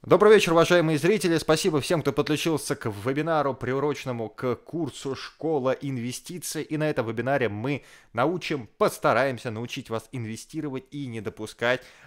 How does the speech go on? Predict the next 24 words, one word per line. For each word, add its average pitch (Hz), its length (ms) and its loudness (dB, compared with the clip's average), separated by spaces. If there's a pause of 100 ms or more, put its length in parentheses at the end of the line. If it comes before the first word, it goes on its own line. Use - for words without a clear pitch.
(100)
ошибок. 123 640 -6
И 131 80 -4
кроме 160 400 -4
того, 151 200 -4
сегодняшний 139 500 -6
вебинар, 123 520 -6
он 143 220 -6
будет 123 240 -10
проходить 120 580 -10
под - 320 -8
таким - 680 -6 (260)
налетом, 107 680 -4
под - 160 -10
такой 113 180 -8
вуалью 104 560 0
неизвестности, 107 800 -8
поскольку 113 560 -8
вести 107 380 -10
его 101 200 -6
будет, 101 380 -10
будет 110 280 -6
человек, 117 460 -2 (300)
который 180 340 0
находится 135 680 -2